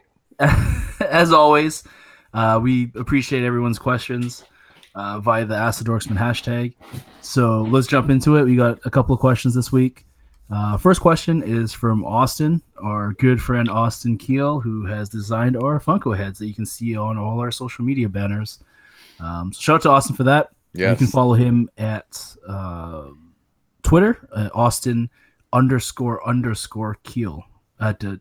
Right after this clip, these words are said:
Speaker 1: double check that it was two underscores,
Speaker 2: Ah.
Speaker 1: just to make sure we're following the right Austin.
Speaker 2: And on,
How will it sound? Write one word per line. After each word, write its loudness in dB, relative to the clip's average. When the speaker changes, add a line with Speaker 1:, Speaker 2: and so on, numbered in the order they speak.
Speaker 1:
double -2
check -8
that -8
it -8
was -10
two -8
underscores, -14
Speaker 2:
Ah. -2
Speaker 1:
just -4
to 4
make 0
sure -8
we're -4
following -6
the -6
right -4
Austin. -2
Speaker 2:
And 4
on, 0